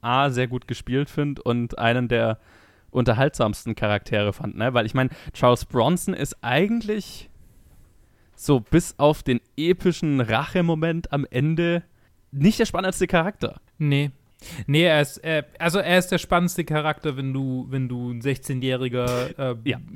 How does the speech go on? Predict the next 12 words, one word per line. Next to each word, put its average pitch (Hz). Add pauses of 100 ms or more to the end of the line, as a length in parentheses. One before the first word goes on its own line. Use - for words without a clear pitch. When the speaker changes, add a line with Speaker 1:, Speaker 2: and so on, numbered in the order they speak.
(100)
Speaker 2:
großäugiger 131
Junge 120
bist, 117
der 117
Speaker 1:
Ja. 113
Speaker 2:
da 117
drin 120
sitzt 110
und 117
denkt, 120
„Oh, 139 (460)
wann“, 143